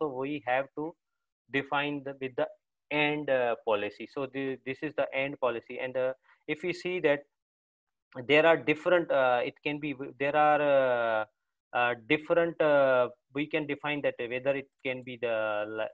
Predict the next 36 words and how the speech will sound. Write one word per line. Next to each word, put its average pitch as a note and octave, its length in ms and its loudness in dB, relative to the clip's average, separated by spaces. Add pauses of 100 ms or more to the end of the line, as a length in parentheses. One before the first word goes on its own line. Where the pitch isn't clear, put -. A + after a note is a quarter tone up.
(100)
uh, A2+ 120 -4
like A#2+ 240 -4
I B2 240 0
sh-, - 200 -20
may B2 380 -8 (100)
show B2+ 200 -4
you, B2 320 -10 (420)
uh, A#2 520 0 (180)
that, A#2+ 240 2
uh, A2 240 2 (880)
uh, A#2 160 -2 (280)
organization C3 600 -2
one C#3 340 -4 (480)
dot B2+ 220 4
admin, C#3 500 -2 (200)
admin, D#3 380 -2
uh, C#3+ 300 -4
if, D3 160 -8
if D#3 220 -2
we D#3 100 -2
say D#3 220 0
that D3 260 -2
only D#3+ 300 -6
the D#3+ 180 0
administration, E3 720 -4 (120)
administrator, D3 560 -4 (100)
suppose C#3+ 300 -4
there C#3 160 -2
is C#3 100 -8
a B2+ 540 -2 (340)
special B2 840 -8 (100)
chain C3 240 -8
code C3 140 -10
that B2 180 -2
we A#2+ 240 -12
want, A#2+ 220 -10